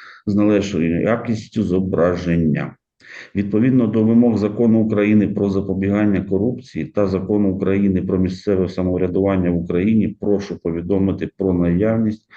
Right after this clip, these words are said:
реального або потенційного конфлікту інтересів щодо питання порядку денного. Колеги, нема ні в кого про, до розробки проєктно-кошторисної документації в місті Ірпінь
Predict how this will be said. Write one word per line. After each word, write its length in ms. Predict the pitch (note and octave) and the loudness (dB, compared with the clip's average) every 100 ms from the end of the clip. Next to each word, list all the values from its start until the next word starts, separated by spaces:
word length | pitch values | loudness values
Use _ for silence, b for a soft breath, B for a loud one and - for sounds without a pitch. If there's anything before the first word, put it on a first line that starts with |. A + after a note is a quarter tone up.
| B B B B | B B B B
реального 600 | F2+ F#2+ A2 A2+ G#2 G#2 - | -2 0 2 2 2 0 0
або 380 | F2+ F2 G2+ G2 | -2 0 0 0
потенційного 720 | F#2+ D#2 E2 E2+ A2 A#2+ G#2+ | -2 -4 -6 -2 2 4 2
конфлікту 760 | G2+ F2+ F#2 G2 F#2+ F#2+ D#2+ - _ - | 0 -4 -2 -4 -4 -6 -8 -10 _ -6
інтересів 680 | G2 F2+ F2+ F2+ A2 G2+ E2+ | -4 -2 0 0 -2 -4 -6
щодо 260 | F#2 E2+ | -4 -4
питання 480 | - C#2+ G2 A2 G#2+ | -6 -6 -2 0 0
порядку 500 | G#2 E2+ F#2 - F#2+ | 0 0 -2 -2 -8
денного. 680 | F2 E2 D#2+ C2 C#2 - - - _ _ B B B B B B B B B - - | -4 -4 -4 -6 -10 -10 -14 -18 _ _ B B B B B B B B B -14 -4
Колеги, 420 | G#2+ A2 G#2+ G2 | 0 2 0 2
нема 500 | G2 A2 B2+ C3 A#2+ | 4 4 4 2 2
ні 80 | G#2 | 0
в 120 | G2 | 0
кого 440 | A2+ A#2 G#2 G2 - _ _ _ _ _ - | 0 0 0 -4 -8 _ _ _ _ _ -4
про, 160 | G2 | -4
до 320 | - F2 G2+ | -4 -2 0
розробки 580 | G#2 F#2+ G2+ G#2 - F2+ B B B | 2 2 0 0 -2 -8 B B B
проєктно-кошторисної 760 | G2+ G2 G2+ G2 - F#2+ F#2+ F#2 | -4 -2 -2 -4 -2 -4 -2 -2
документації 840 | F#2+ F#2+ G2 F#2+ F#2+ F#2 F#2 F2+ F2 | -2 -2 -2 0 -2 -2 -4 -6 -2
в 20 | |
місті 300 | G2+ F#2+ - | -2 -2 -2
Ірпінь 560 | D2 F#2 - G2 F#2+ | -4 -4 -4 -4 -4